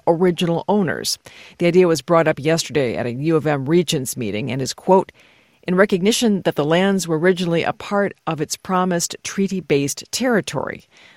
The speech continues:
There's been no comment from Fond du Lac leaders. The land transfer would need to be approved by the Regents, the Fond du Lac Nation, and perhaps state government.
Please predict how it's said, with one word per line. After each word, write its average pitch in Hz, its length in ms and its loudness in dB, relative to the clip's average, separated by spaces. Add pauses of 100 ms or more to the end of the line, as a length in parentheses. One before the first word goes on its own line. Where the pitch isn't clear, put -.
There's - 160 -8
been 127 160 -4
no 110 120 -2
comment 226 460 -2
from 135 160 -6
Fond 143 260 2
du 139 60 -2
Lac 110 220 -2
leaders. 156 420 -2 (300)
The 147 60 -4
land 165 240 2
transfer 190 460 0
would 147 160 0
need 165 160 0
to 156 60 -4
be 151 100 2
approved 175 400 0
by 127 140 0
the 131 100 -2
Regents, 185 540 2
the - 120 -12
Fond 143 200 0
du 139 80 -4
Lac 127 240 -2
Nation, 180 460 0
and 143 260 -6
perhaps 135 300 -6
state 107 220 -6
government. - 480 -12